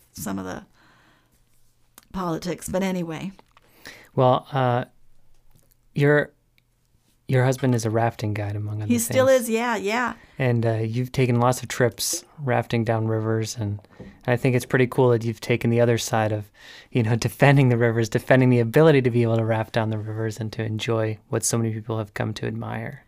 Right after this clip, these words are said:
Speaker 1: Yeah. Well, he was involved in that, too. I, I had a
Speaker 2: Mm-hmm.
Speaker 1: more active role, but, um, he was involved with Friends of the River and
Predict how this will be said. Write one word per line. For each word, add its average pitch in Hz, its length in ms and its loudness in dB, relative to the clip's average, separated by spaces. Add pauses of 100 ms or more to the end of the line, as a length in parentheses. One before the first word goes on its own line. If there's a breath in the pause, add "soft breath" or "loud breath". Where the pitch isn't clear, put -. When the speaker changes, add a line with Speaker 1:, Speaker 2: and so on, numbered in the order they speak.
(120)
Speaker 1:
Yeah. 202 240 -12 (260 soft breath)
Well, 240 120 -2
he 359 120 0
was 370 160 0
involved 202 420 0
in 175 120 -2
that, 165 260 -6
too. 170 240 -6
I, 202 280 0
I - 20 2
had 214 180 4
a - 20 2
Speaker 2:
Mm-hmm. 170 80 0
Speaker 1:
more 170 180 0
active 180 420 0
role, 294 520 4 (560 soft breath)
but, 190 420 0 (320)
um, 165 580 -4 (220)
he 247 220 -2
was 240 220 2
involved 180 320 0
with 160 100 -2
Friends 151 220 -2
of 175 80 -12
the 156 80 -6
River - 320 -8
and - 280 -10